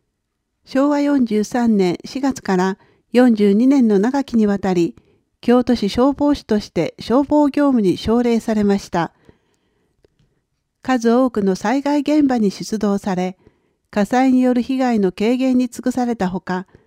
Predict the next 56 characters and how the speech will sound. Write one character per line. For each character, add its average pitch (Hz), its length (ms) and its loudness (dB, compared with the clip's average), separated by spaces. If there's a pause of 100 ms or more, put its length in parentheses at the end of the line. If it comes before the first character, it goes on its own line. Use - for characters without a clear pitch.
(320)
大 208 200 2
学 233 260 -2
や 202 220 0 (300)
文 247 220 6
化 294 120 2
財 277 220 0
と 202 140 -2
い 196 40 0
っ 185 40 -12
た - 320 -4 (160)
管 247 260 4
内 202 220 4
の 180 260 0 (140)
防 247 220 4
火 294 140 -2
対 285 220 2
象 285 240 2
物 240 240 -2
の 185 280 2
防 240 240 2
火 285 140 -4
管 277 260 2
理 277 120 0
体 277 220 0
制 277 240 0
強 277 220 0
化 214 140 -2
に 180 140 4
尽 220 240 2
力 247 220 0
さ 240 140 0
れ 233 120 0
る 233 100 2
な 202 140 0
ど、 185 220 -2 (580)
持 190 140 2
ち 254 160 -2
前 240 260 2
の 214 300 0 (100)
豊 269 220 2
富 294 100 4
な 285 120 2
知 285 180 -2
識 - 180 -20
と 170 140 0
経 208 240 -2
験 202 260 0
で、 185 220 -2 (540)
京 262 200 4
都 285 140 2
消 285 260 2
防 233 220 0
の 185 100 2
発 185 220 -6
展 214 260 0
に 196 220 0